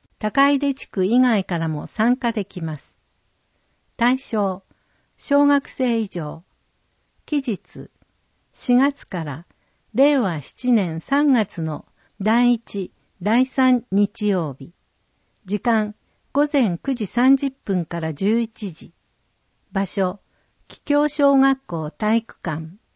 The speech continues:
定員、二十人、先着順。参加費、一年分、七千五百円、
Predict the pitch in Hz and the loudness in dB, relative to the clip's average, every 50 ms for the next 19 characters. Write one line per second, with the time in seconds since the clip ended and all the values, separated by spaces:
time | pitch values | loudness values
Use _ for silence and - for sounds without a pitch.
0 | _ _ _ _ _ _ _ _ _ _ - - 254 262 262 262 254 240 233 226 | _ _ _ _ _ _ _ _ _ _ -2 2 4 4 6 6 6 4 4 2
1 | 208 196 - - _ _ _ _ _ - 208 208 220 208 - 285 285 269 240 202 | 2 -2 -4 -10 _ _ _ _ _ -2 2 4 4 4 4 2 0 2 2 2
2 | 180 151 143 131 160 202 233 _ _ _ - - - 240 247 247 247 - 220 208 | 2 0 -2 -4 -6 -10 -18 _ _ _ -20 -2 2 4 4 4 4 0 -4 -2
3 | - 220 175 - 185 180 165 156 175 - _ _ _ _ _ _ _ _ _ _ | -2 -6 -6 -4 -4 -4 -4 -6 -10 -16 _ _ _ _ _ _ _ _ _ _
4 | _ _ _ _ _ _ _ _ _ _ _ - - 269 269 269 262 - - 247 | _ _ _ _ _ _ _ _ _ _ _ -4 0 2 2 2 0 -2 -4 -4
5 | 233 - - 139 139 - _ _ _ _ _ _ _ _ _ _ _ _ _ _ | -4 -4 -8 -14 -16 -16 _ _ _ _ _ _ _ _ _ _ _ _ _ _
6 | _ - 214 196 - - 277 277 262 262 254 247 240 233 214 208 208 202 190 180 | _ -8 -8 -8 -4 0 4 4 4 6 4 4 4 2 2 0 0 -2 -2 -4
7 | - _ _ _ _ _ _ _ _ - 226 226 233 254 285 294 - - 302 294 | -8 _ _ _ _ _ _ _ _ -6 -2 0 2 2 2 0 0 -2 0 2
8 | 247 202 165 185 170 185 208 208 208 - - 202 175 143 127 127 | 2 2 0 -2 -2 -2 -2 -4 -4 -4 -4 -4 -4 -4 -6 -10